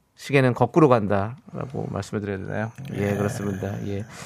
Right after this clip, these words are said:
Speaker 2: 여기서는 뭐, 여기 이런 애드립은 좀 안 떠오르네요.
Speaker 1: 네, 알겠습니다.
Speaker 2: 예.
Speaker 1: 어쨌든 할머니 더 건강하게, 더
Speaker 2: 예.
Speaker 1: 오래오래, 네, 우리 가족들과 함께, 네, 사시면 감사하겠네요. 예, 좋습니다. 자, 다음 사연이요.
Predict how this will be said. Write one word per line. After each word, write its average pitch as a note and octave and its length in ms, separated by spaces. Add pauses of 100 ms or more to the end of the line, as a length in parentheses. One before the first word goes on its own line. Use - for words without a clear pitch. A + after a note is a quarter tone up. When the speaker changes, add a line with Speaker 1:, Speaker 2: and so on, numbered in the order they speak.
(260)
Speaker 2:
여기서는 B2+ 380
뭐, B2 240
여기 D3+ 400
이런 E3+ 240
애드립은 C#3+ 400
좀 B2+ 100
안 A2+ 160
떠오르네요. A#2 520
Speaker 1:
네, B2+ 260
알겠습니다. A2 540
Speaker 2:
예. - 20
Speaker 1:
어쨌든 D3 560 (580)
할머니 E3+ 540 (460)
더 D3+ 520
건강하게, C3+ 1080 (120)
더 - 300
Speaker 2:
예. A2+ 40
Speaker 1:
오래오래, B2 600 (160)
네, G#2 300
우리 G#2+ 100
가족들과 - 480
함께, B2 580 (200)
네, F#2 180 (380)
사시면 C3 240
감사하겠네요. C3+ 680 (140)
예, B2+ 160 (300)
좋습니다. C#3+ 420 (240)
자, - 100
다음 E3 200
사연이요. G3 340